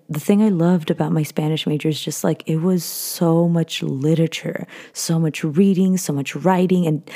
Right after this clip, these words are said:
I don't want you to think I was the best Spanish writer. No, that was hard for me too, because I honestly wanna tell you all that I strongly consider Spanish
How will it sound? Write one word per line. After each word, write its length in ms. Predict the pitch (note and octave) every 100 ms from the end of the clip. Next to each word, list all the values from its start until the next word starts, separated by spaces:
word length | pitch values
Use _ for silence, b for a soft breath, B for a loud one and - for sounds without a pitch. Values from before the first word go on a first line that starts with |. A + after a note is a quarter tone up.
| B B
I 80 | F3+
don't 100 | A#3+
want 200 | B3 A#3+
you 80 |
to 60 | A3
think 180 | F#3+ F#3+
I 60 |
was 160 | F#3+ F3+
the 60 | D3
best 420 | - C3 D#3 -
Spanish 500 | - A#2+ C#3 D3 E3
writer. 200 | D#3 D3
No, 280 | C#3+ D3 C3
that 140 | D3 G#3
was 240 | C4 A3+
hard 260 | F3+ F3 F3
for 120 | F3
me 200 | D#3+ D3
too, 480 | - E3+ E3 - - B B B B F3+
because 380 | F#3+ F#3+ E3 A3+ -
I 200 | F3+ F3 D#3+ G#3 -
honestly 400 | E3+ D#3+ - E3
wanna 240 | E3 D#3+
tell 180 | - E3
you 140 | D3+ D3+
all 240 | D3 F3
that 260 | - - -
I 100 | D#3
strongly 840 | D#3 - D3+ D3+ D#3 E3+ E3+ F3 - B B B _ -
consider 760 | G3 - F3 D#3+ E3 E3+ - _ _ -
Spanish 600 | - F3+ D3 D#3+ E3